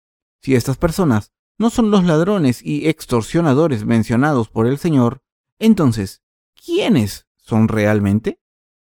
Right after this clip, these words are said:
Los verdaderos siervos de Dios tienen un gran interés en saber si alguien ha recibido la remisión de sus pecados creyendo en el evangelio del agua y el espíritu,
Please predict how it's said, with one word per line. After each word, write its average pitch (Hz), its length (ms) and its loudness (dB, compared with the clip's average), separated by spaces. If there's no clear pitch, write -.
Los 202 140 2
verdaderos 277 440 4
siervos 240 280 0
de 165 100 0
Dios 208 200 -2
tienen 208 280 0
un 175 140 2
gran 190 220 2
interés 170 480 0
en 139 140 2
saber 135 440 0
si - 260 -4
alguien 139 460 0
ha 123 140 -2
recibido 151 580 -2
la 110 140 0
remisión 110 420 0
de 151 80 -2
sus 165 220 -8
pecados 104 560 -4
creyendo 147 480 2
en 107 100 2
el 107 100 0
evangelio 123 520 0
del 107 180 -2
agua 143 320 0
y 143 100 -2
el 147 80 -2
espíritu, 110 640 -4